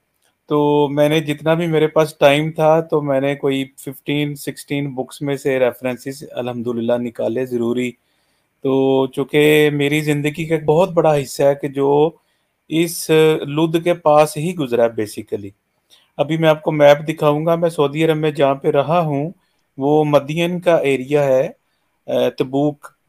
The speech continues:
और हज़रत मूसा अलैहिस्सलाम का जो कुआं है, जो कुरान पाक में जिसका जिक्र आया है, हज़रत शुएब अलैहिस्सलाम, फिर हज़रत मूसा अलैहिस्सलाम का वो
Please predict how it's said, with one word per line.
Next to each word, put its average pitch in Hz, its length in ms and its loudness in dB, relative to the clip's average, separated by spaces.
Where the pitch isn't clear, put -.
और 139 440 4
हज़रत 143 440 2
मूसा 147 380 0
अलैहिस्सलाम 139 1000 2
का 139 200 0
जो 139 180 0
कुआं 147 500 0
है, 135 160 2
जो 135 120 -2
कुरान 127 340 -4
पाक 127 360 0
में 131 160 -4
जिसका 127 280 -4
जिक्र 117 340 -4
आया 127 260 0
है, 123 320 -2
हज़रत 131 260 0
शुएब 131 380 0
अलैहिस्सलाम, 127 800 0
फिर 139 160 0
हज़रत 139 300 0
मूसा 139 320 -2
अलैहिस्सलाम 139 600 2
का 143 140 2
वो 139 200 0